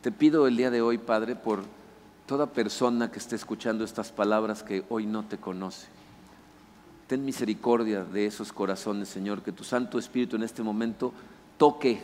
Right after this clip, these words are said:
a su corazón, llame a ellos, les haga saber que están aquí por una razón y es porque los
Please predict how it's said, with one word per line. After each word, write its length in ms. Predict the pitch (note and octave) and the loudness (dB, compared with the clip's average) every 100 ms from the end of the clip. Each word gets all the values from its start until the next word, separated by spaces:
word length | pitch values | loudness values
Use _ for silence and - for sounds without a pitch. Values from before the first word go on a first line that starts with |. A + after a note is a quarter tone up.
| - | -8
a 100 | - | -10
su 160 | - G#2 | -8 -4
corazón, 640 | G#2+ G2 - A2+ A2+ G#2+ | -2 -2 -2 -2 -2 -2
llame 500 | A#2+ C3+ C#3+ C3+ B2 - | 6 6 6 0 -2 -2
a 80 | A2+ | 2
ellos, 300 | A#2+ A#2+ A2 | 4 2 0
les 160 | G#2+ | 0
haga 160 | C3+ C3+ | 0 2
saber 320 | B2+ A#2+ B2+ | 2 0 0
que 80 | B2 | -4
están 260 | - C3 | -2 -2
aquí 200 | B2+ - | 0 -2
por 180 | A#2 B2+ | -2 0
una 180 | B2 C3 | 0 0
razón 440 | A2 A2 - B2+ | 0 -2 -2 -2
y 40 | B2 | -2
es 100 | A#2 | -2
porque 320 | C3+ - B2 | -6 -4 -4
los 280 | G#2 G#2+ | -4 -6